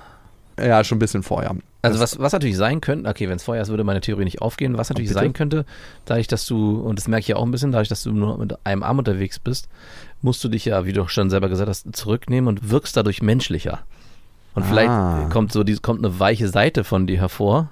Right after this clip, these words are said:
Speaker 2: die du zulassen musst, die vorher immer überdeckelt wurde mit „Ich schaffe alles, ich kann alles, ich brauche keine Hilfe“. Und dieses „Ich brauche jetzt Hilfe“ führt auch dazu, dass du es zulassen kannst, dass noch mehr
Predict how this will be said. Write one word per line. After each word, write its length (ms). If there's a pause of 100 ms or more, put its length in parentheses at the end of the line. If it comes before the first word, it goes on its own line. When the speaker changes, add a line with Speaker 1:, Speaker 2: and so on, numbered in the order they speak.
Speaker 2:
die 220
du 100
zulassen 480
musst, 300 (500)
die 460
vorher 500
immer 160
überdeckelt 460
wurde 180
mit 140
„Ich 100
schaffe 240
alles, 180
ich 120
kann 200
alles, 140
ich 80
brauche 160
keine 180
Hilfe“. 380 (440)
Und 200
dieses 320
„Ich 160
brauche 240
jetzt 180
Hilfe“ 480 (560)
führt 220
auch 80
dazu, 220
dass 160
du 60
es 80
zulassen 420
kannst, 260
dass 160
noch 180
mehr 460